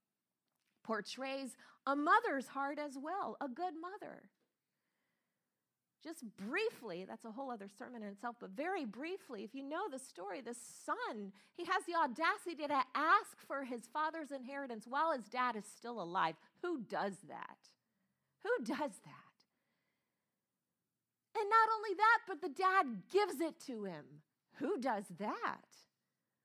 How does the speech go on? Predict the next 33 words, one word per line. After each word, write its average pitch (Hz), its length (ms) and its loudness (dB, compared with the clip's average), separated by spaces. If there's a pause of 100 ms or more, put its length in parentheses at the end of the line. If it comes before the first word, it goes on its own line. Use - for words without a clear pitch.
(260)
What 427 180 -4
kind 427 240 -4
of 339 160 -8
parent 359 440 -6
does 339 240 -2 (100)
that? 349 400 -12 (800)
The 311 60 -4
dad 320 420 0
gives 339 240 -4
him 359 100 -10 (100)
his 311 140 -10
inheritance 269 720 -8
knowing 320 680 -2 (100)
he's 208 180 -10
going 202 380 -8
to 196 200 -6 (300)
blow 190 380 0
it, 151 140 -10 (1200)
throw 262 240 2
it 254 80 -2
all 226 220 2
away, 175 320 -6 (140)
every 233 300 -2
last 240 440 -2
dime. 175 420 -10 (1000)
The 220 60 -4
dad 233 360 6
gives 320 160 -8
it 349 180 -8
to 370 60 -10
him 311 220 0 (140)
and 247 380 -2
lets 339 440 6